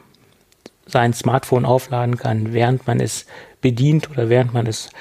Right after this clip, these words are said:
halt in der Hand hat und durch die Gegend läuft oder was auch immer damit macht. Also man hat halt eine Kabeldurchführung. Die ist auch so gut verlegt, dass da auf dem ersten, also dass da kein Wasser eintreten kann. Also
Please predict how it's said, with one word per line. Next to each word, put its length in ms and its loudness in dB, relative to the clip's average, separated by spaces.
halt 240 2
in 160 2
der 180 2
Hand 180 2
hat 160 0
und 140 -2
durch 140 -4
die 160 -8
Gegend 320 2
läuft 340 0
oder 160 -4
was 160 -2
auch 100 -20
immer 200 0
damit 320 -6
macht. 260 -2
Also 180 -4
man 120 -2
hat 160 -6
halt 240 -6
eine 100 -10
Kabeldurchführung. 920 0
Die 160 -2
ist 120 0
auch 100 4
so 180 0
gut 440 -4
verlegt, 540 0
dass 340 -2
da 520 0
auf 300 -6
dem 240 0
ersten, 800 0
also 240 -2
dass 180 -6
da 100 -4
kein 380 0
Wasser 240 -4
eintreten 520 -6
kann. 300 0
Also 380 -2